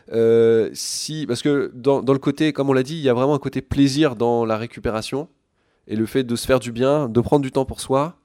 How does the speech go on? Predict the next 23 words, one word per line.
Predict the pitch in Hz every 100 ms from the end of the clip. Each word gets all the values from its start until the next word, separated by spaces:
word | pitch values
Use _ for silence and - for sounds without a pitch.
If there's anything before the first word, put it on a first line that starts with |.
| - - - _ -
Euh, | 113 107 98 -
si | - 170
on | 151
fait | 156
du | 135
sport | 139 143
une | 156
fois | 151 147
par | 139
semaine, | - 135 135 127 -
mais | 117
que | -
ça | 139
nous |
fait | 135 143
plaisir | 139 139 131 143 139 - - _
d'aller | 98 117 123
faire | 143
un | 135
peu | 151
de | 147
récupération | 143 147 131 123 131
active | 123 - 135 131 117